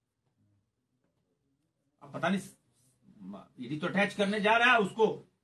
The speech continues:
आ, आ, सरकार अपने अंडर में ले ले और किसी स्वयंसेवी संगठन को दे दे,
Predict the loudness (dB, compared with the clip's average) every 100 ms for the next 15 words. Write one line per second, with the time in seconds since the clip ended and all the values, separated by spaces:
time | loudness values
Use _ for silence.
0 | _ -12 -10 -10 -10 -12 -14 -18 -20 -20
1 | -20 -20 -20 -20 -10 -6 0 2 2 0
2 | 0 0 0 0 2 0 -2 _ _ _
3 | _ -8 -4 -4 -4 -8 _ _ _ _
4 | -8 0 0 2 -2 -2 -2 -2 0 0
5 | -2